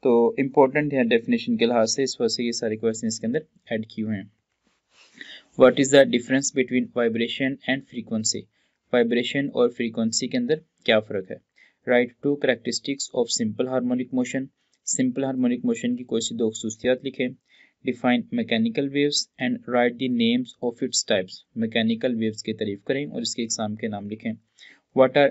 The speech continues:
longitudinal waves? Also give one example। लॉन्गिट्यूडनल वेव्स क्या हैं, इसकी मिसाल भी दें। What is difference between transverse and longitudinal waves? ट्रांसवर्स और लॉन्गिट्यूडनल वेव्स में फ़र्क लिखें। Define wave equation and write its formula।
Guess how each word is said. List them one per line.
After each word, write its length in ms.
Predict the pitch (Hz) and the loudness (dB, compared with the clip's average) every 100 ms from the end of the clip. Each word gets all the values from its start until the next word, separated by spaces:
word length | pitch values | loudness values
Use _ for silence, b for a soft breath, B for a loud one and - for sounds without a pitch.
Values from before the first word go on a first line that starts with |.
| - | 2
longitudinal 680 | 123 127 127 131 120 135 139 | 0 2 0 -2 -2 -2 -2
waves? 360 | 143 147 143 - 127 | 0 0 0 -4 -2
Also 280 | 123 - 127 | -2 -2 -6
give 380 | 127 131 120 | -6 -10 -2
one 220 | 117 113 110 | 2 2 0
example। 360 | 104 92 95 - _ - | -4 -6 -10 -12 _ -10
लॉन्गिट्यूडनल 680 | 120 117 120 113 123 123 131 | 0 0 0 -2 -2 0 -2
वेव्स 300 | 117 113 - | 0 -2 -2
क्या 160 | - 117 | -2 -2
हैं, 260 | 131 143 - _ | -2 -4 -8 _
इसकी 280 | - - 120 | -4 -4 -2
मिसाल 380 | 120 - 110 110 | -2 0 -2 -2
भी 140 | 107 | -4
दें। 140 | - - _ b b b b 131 | -8 -14 _ b b b b 2
What 120 | 127 | 2
is 200 | 147 - 127 | 0 -4 -8
difference 400 | 127 147 151 - 131 | -8 -6 -6 -6 -8
between 300 | 113 117 113 | -2 0 0
transverse 720 | 113 120 117 113 - 151 - 127 | -2 -2 -2 -2 -4 -2 -2 -2
and 180 | 135 160 123 | -2 -4 -2
longitudinal 520 | 120 110 110 107 110 107 | 0 0 -4 -4 -2 -2
waves? 260 | 101 92 - _ | -4 -8 -12 _
ट्रांसवर्स 540 | 120 120 113 139 135 - | -4 -4 -4 -6 -6 -4
और 160 | 120 | -2
लॉन्गिट्यूडनल 640 | 113 110 117 117 113 113 117 | 0 -2 -4 -6 -6 -4 -2
वेव्स 280 | 107 101 135 | -4 -6 -8
में 100 | 165 | -8
फ़र्क 320 | - 110 - | -4 -4 -4
लिखें। 200 | 98 - - _ B B B B | -10 -12 -14 _ B B B B
Define 420 | 127 - 127 127 127 | -2 2 2 4 2
wave 260 | 120 120 - | 0 -2 -4
equation 420 | - 143 139 147 147 - | -2 -2 0 -4 -6 -4
and 120 | 123 123 | 0 4
write 180 | 120 120 | 2 2
its 280 | 127 - 120 | -6 -4 0
formula। 340 | 113 104 95 | 0 -2 -6